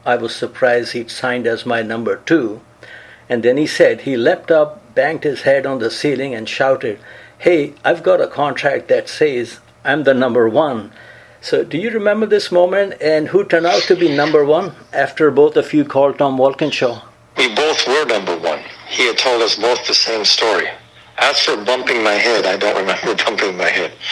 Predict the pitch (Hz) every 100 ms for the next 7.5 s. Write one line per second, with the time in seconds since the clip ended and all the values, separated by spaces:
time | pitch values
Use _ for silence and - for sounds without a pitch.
0 | - - - - - - 127 135 - 117
1 | - - 110 117 131 120 117 110 104 -
2 | 95 110 113 107 113 104 95 113 113 110
3 | 101 - 110 98 87 87 78 78 - -
4 | - - 104 98 98 98 98 104 101 113
5 | 113 113 135 135 156 170 175 226 - 190
6 | 240 196 202 - 220 320 196 - - 190
7 | 135 135 135 120 120